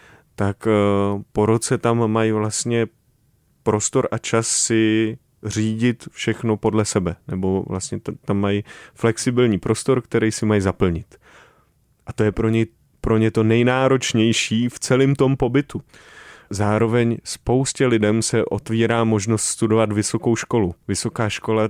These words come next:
velmi často stojí na tom, tam mám velmi svobodného prostoru a celý to studium je o m-, o mně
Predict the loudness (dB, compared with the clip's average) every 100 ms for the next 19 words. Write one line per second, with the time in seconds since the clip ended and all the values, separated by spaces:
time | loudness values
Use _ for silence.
0 | -4 -2 0 2 0 -2 -4 -2 -4 -2
1 | 0 0 -2 -2 -4 -2 -4 -8 -14 -20
2 | -20 _ -6 -2 0 0 0 2 2 0
3 | 0 2 2 2 0 0 -2 -2 -2 0
4 | 0 -4 -4 -2 -2 -2 -4 -2 0 2
5 | 2 0 0 0 -2 _ _ _ -2 0
6 | 2 2 2 0